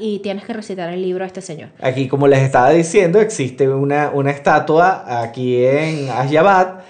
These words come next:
Speaker 2: que tiene la fo-, este, es este mismo libro que se abre en las noches.
Speaker 1: Lo de que se abre me parece demasiado, demasiado
Speaker 2: Tenemos que
Speaker 1: raro.
Speaker 2: postear, ah, eh, yo creo que
Speaker 1: ¿Algún video del libro abriéndose?
Speaker 2: Lo vi,
Speaker 1: Debe haber,
Speaker 2: yo lo
Speaker 1: ¿no?
Speaker 2: vi.
Speaker 1: Ah, entonces está por
Speaker 2: Yo
Speaker 1: ahí,
Speaker 2: lo vi.
Speaker 1: lo vamos
Speaker 2: Es
Speaker 1: a buscar.
Speaker 2: increíble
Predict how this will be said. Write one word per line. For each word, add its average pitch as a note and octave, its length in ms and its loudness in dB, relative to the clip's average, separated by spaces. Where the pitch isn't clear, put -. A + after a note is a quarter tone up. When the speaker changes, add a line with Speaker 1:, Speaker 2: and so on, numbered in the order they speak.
Speaker 2:
que F3 80 2
tiene C#3 300 2
la D3 120 4
fo-, D#3 140 -4
este, B2+ 520 0
es C3 80 2
este C#3+ 280 -2
mismo D#3 260 0
libro G3+ 360 4
que F#3 80 -4
se C3 160 2
abre A#2 240 0
en D3+ 60 -2
las D#3 140 0
noches. F3 460 -2
Speaker 1:
Lo G3+ 80 -10
de G3 140 -6
que G3+ 80 -12
se - 180 -8
abre F3 240 -8
me B3 140 -10
parece F#3 260 -12
demasiado, A#3 840 -8
demasiado G3 460 -8
Speaker 2:
Tenemos D3+ 520 4
que F#3+ 120 4
Speaker 1:
raro. - 60 -8
Speaker 2:
postear, D3 1000 4
ah, B2 280 2
eh, B2 400 2
yo B2 100 0
creo D#3+ 180 4
que A#3 60 2
Speaker 1:
¿Algún B3 240 0
video C#4 420 0
del C#4 180 -2
libro A#3 240 -4
abriéndose? C4+ 320 -2
Speaker 2:
Lo D3 160 6
vi, D3 100 4
Speaker 1:
Debe D3+ 120 2
haber, A#3+ 240 -2
Speaker 2:
yo C#3 100 6
lo D3+ 100 6
Speaker 1:
¿no? D3+ 60 2
Speaker 2:
vi. G2+ 280 -4
Speaker 1:
Ah, G#2 180 -6
entonces F#3+ 340 -10
está - 180 -8
por - 120 -6
Speaker 2:
Yo - 40 4
Speaker 1:
ahí, B2 60 2
Speaker 2:
lo C3 80 6
vi. C3 60 2
Speaker 1:
lo A2 40 0
vamos A#2 160 2
Speaker 2:
Es B2+ 60 2
Speaker 1:
a - 20 6
buscar. F3 260 4
Speaker 2:
increíble A3+ 720 6